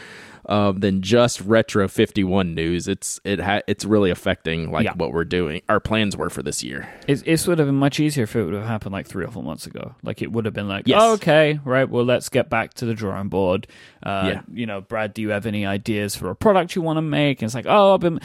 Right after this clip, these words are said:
Speaker 2: but, like, it's, we don't have any time. Like, it's, it's
Speaker 1: <laughs>
Speaker 2: very difficult because it's, we have no idea and no time to come up with new ideas.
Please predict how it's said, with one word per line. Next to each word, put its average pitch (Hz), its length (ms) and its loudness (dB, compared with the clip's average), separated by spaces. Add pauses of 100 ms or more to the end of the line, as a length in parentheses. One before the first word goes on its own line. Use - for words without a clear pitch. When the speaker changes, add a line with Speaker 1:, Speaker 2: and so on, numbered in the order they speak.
(140)
Speaker 2:
but, 156 120 6
like, 139 180 2
it's, - 180 -6 (340)
we 147 120 4
don't 160 240 4
have 143 240 2 (420)
any 143 320 4
time. 107 640 -2 (140)
Like, 113 200 2
it's, - 360 -2 (560)
it's 135 180 2
Speaker 1:
<laughs> - 0 -
Speaker 2:
very 170 540 6
difficult - 640 4
because 127 340 4
it's, 151 180 4 (280)
we 160 100 6
have 156 140 4
no 170 220 6
idea 175 400 8
and 127 120 6
no 135 140 6
time 151 400 4
to 147 100 -2
come 135 220 4
up 139 160 4
with 127 100 -2
new 156 160 2
ideas. 107 560 0